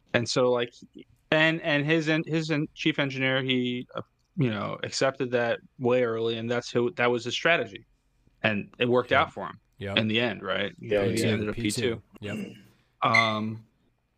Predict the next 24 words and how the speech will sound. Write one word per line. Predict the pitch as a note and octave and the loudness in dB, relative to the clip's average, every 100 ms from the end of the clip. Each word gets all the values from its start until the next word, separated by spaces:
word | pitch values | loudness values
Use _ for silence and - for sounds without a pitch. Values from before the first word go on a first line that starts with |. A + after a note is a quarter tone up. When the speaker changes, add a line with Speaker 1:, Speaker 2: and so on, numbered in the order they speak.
| _ _ _ _ _ - | _ _ _ _ _ -2
Speaker 1:
whereas | C3+ C3 C3 B2+ A#2+ A#2 A#2 A#2 A#2 - - - - _ _ - | 2 4 4 2 0 0 0 -2 -4 -8 -12 -16 -18 _ _ -4
Charles | - E3+ E3+ E3 C#3+ - - | 2 4 4 0 -2 -12 -8
and | C3 A#2+ A#2 A2+ A#2 - - | -2 0 0 0 -2 -6 0
his | F3 F#3+ F3 - - | 2 2 0 -12 -10
side | - B2+ A#2 | 0 2 2
of | G#2+ | 0
the | G#2 G2 F#2+ A#2+ - | -2 0 -2 -6 -16
Ferrari | - - A2 A2 G#2+ G#2 | -10 0 2 4 2 0
house, | G#2 F#2+ F#2+ - - - | 0 -2 -2 -6 -8 -4
uh, | G2+ F2+ F2 F#2+ - - E3+ | -2 0 0 -2 -8 -14 -4
went | - B2 | -2 0
with | - A#2+ | -4 -6
the | B2 | 0
same | C#3+ C#3 | 0 2
strategy | - D3 D3 D#3 | 0 0 0 0
that | D3+ D3+ | 0 2
Red | F3+ E3 | 0 0
Bull | A2 | -4
did. | F#2+ G2+ - | -6 -8 -10
It | - | -4
just | C3 B2+ | -2 0
so | B2+ | 0
happened | A#2 C#3 D3+ C3 A#2+ | 2 2 0 -2 -4
that, | A2+ G#2+ | -2 -4